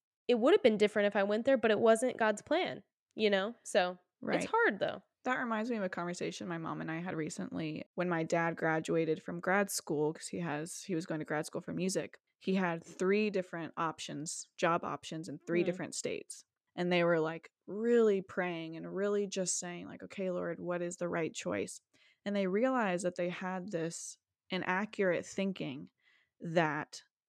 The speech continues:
Speaker 2: you know, you have door A, B, and C, and one of these doors is the door that will lead you to the right thing, and that's
Speaker 1: Hmm.
Speaker 2: when God's grace will follow you and you've done his will.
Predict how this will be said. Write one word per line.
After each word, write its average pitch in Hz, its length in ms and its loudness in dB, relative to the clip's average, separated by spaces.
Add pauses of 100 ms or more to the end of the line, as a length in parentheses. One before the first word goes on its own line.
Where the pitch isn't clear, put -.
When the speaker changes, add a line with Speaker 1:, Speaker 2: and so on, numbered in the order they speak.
(220)
Speaker 2:
you 175 120 -2
know, 165 100 2
you 175 140 4
have 170 160 2
door 202 340 10
A, 190 240 6
B, 185 200 0
and 170 140 0
C, - 460 -2
and 139 180 -6
one 196 160 0
of 240 140 0
these 247 200 -2
doors 185 500 6
is - 300 -4 (240)
the 151 100 0
door 175 380 8
that 156 160 -2
will 151 260 -6 (360)
lead 175 420 -4
you 202 140 0
to 185 160 -6
the 147 140 -2
right 175 300 2
thing, 180 440 -2
and - 280 -10
that's 160 460 -2 (100)
Speaker 1:
Hmm. 156 240 -2
Speaker 2:
when 160 60 -2
God's 156 400 0
grace 170 340 2
will 180 80 -4
follow 170 340 0
you 165 380 0
and 143 180 -8
you've 147 220 -10
done 156 240 -4
his 170 220 -6
will. 156 320 -6